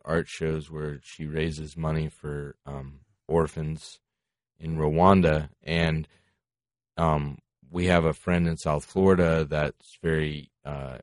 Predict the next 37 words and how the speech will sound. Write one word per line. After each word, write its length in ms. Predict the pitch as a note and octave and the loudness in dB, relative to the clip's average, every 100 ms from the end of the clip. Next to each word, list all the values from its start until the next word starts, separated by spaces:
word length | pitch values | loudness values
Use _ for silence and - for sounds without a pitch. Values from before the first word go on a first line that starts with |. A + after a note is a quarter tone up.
| _ _ _ _ | _ _ _ _
integral 500 | D#2 E2 D#2 D#2 D#2 | -4 -4 -2 -2 -2
in 80 | D2 | -4
the 100 | D2 | -8
skating 600 | - - F#2 F2+ F2+ F2+ | -12 -2 2 4 4 2
community, 760 | - G#2 A2 A2+ A#2 B2+ B2+ - | -2 -2 0 0 -2 -4 -6 -6
and 180 | E2 E2 | -4 -2
he 140 | F#2+ | -4
got, 380 | E2+ F2 E2 D#2+ | 0 4 4 2
uh, 260 | - D2+ D2 | -2 -2 -2
Steve 340 | D2 - F#2 D#2+ | -4 -4 -4 -2
Caballero 760 | E2 D2+ D2+ E2 F#2+ F2+ E2 D#2 | 0 0 2 4 6 6 4 0
to 120 | D2+ | -4
come 520 | - E2 D#2+ D#2 D2+ | -2 0 0 0 -6
and, 200 | - D2 | -8 -10
like, 240 | C#2+ C#2+ C#2 _ _ | -8 -10 -14 _ _
show 320 | - E2+ D#2 | -4 -2 -2
some 240 | - E2 | -2 -4
of 100 | D2+ | -4
his 160 | D2 C#2+ | -6 -10
artwork 680 | - F#2+ - C#2+ D2 D2+ - | 0 2 2 -2 -4 -6 -12
and 300 | D2 D2 D2+ _ _ _ _ | -10 -10 -12 _ _ _ _
hang 240 | F2 E2 | 0 2
out, 340 | E2 E2+ E2+ D#2+ | 4 4 4 4
and, 240 | D2 D#2 - _ | 0 -6 -10 _
you 140 | E2 | -4
know, 220 | D#2 D#2+ | -2 0
and 280 | D#2+ C2+ D#2 | -2 -4 -4
that 180 | D#2 D#2+ | -2 0
was, 180 | D2 D2 - - | -2 -6 -10 -10
like, 180 | C#2+ | -10
a 60 | C#2 | -10
pretty 280 | - D2+ C2 | -18 -16 -16
big 220 | C2 B1+ | -18 -20
deal. 300 | - C2 A#1+ G#1+ | -18 -16 -16 -6
Like, 180 | C#2+ C#2+ | -4 2
I 140 | D2+ | 4
was, 160 | D2+ | 4